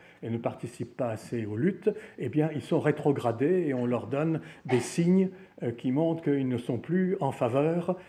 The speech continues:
euh, non divine, mais, euh, des, des croyants. Euh, et, euh,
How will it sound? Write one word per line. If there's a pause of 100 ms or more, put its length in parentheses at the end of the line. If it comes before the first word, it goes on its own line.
(260)
euh, (260)
non
divine,
mais,
euh,
des,
des
croyants. (1160)
Euh, (1160)
et,
euh,